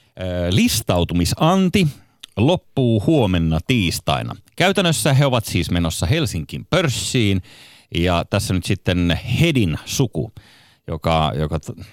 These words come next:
tässä taustalla on tässä yrityksessä, niin, ö, ehkä tekee miljoonia ja taas miljoonia. Ö, jännityksellä odotetaan, miten tässä käy. Mutta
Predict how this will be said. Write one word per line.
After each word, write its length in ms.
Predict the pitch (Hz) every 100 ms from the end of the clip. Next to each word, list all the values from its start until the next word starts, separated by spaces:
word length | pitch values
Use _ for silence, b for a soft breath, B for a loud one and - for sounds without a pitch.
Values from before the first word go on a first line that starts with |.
| B B
tässä 220 | - -
taustalla 420 | 104 101 - 87
on 80 | 92
tässä 200 | 92 -
yrityksessä, 460 | 147 151 - - -
niin, 240 | 180 82 - -
ö, 320 | 85 80 80 - - 85 _ -
ehkä 360 | 165 - 78
tekee 520 | - 95 - 90 78 - 76
miljoonia 960 | 80 95 110 92 85 80 80 78 76
ja 80 | 76
taas 280 | 90 78 -
miljoonia. 600 | 123 120 95 90 87 80 B B B B B B -
Ö, 340 | 82 78 78 - - 82
jännityksellä 440 | 101 87 87 90
odotetaan, 340 | 98 87 82
miten 180 | 87 98
tässä 200 | 82 -
käy. 260 | - 135 120 -
Mutta 640 | 107 147 311 - - 101